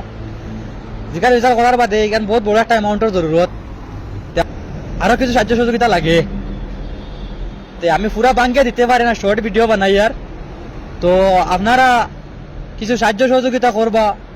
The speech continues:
আর এই পরিবারের আর্থিক সমস্যা খুব বেশি দুর্বল। আর আমরা রে বরাক যুব সংগঠনের পক্ষ থেকে এখানে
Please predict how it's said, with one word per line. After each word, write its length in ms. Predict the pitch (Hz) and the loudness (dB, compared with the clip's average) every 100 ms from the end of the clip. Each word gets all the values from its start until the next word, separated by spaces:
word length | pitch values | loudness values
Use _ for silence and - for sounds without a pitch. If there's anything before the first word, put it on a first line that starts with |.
| - 165 | -8 -2
আর 80 | 196 | 2
এই 60 | 233 233 | 2 2
পরিবারের 420 | 233 247 254 262 202 | 2 4 4 4 2
আর্থিক 260 | 202 - 269 254 | 0 -2 -4 -2
সমস্যা 420 | 226 220 - 214 175 - - - - - | -2 -4 0 0 0 -4 -16 -16 -8 -2
খুব 120 | 254 254 | 0 0
বেশি 160 | 233 180 | 0 0
দুর্বল। 400 | 170 147 156 156 139 - - - - - - - - 160 | 0 0 0 0 -4 -12 -16 -16 -16 -16 -14 -12 -8 0
আর 80 | 180 190 | 2 2
আমরা 140 | 208 262 | 4 4
রে 100 | 247 | 4
বরাক 200 | 220 247 | 2 2
যুব 140 | 240 247 262 | 2 2 2
সংগঠনের 400 | 254 254 254 240 | 2 2 2 0
পক্ষ 140 | 240 254 240 | 0 0 2
থেকে 220 | 214 196 175 - - - - - | 2 -2 -4 -10 -20 -20 -16 -8
এখানে 220 | 185 233 | -2 0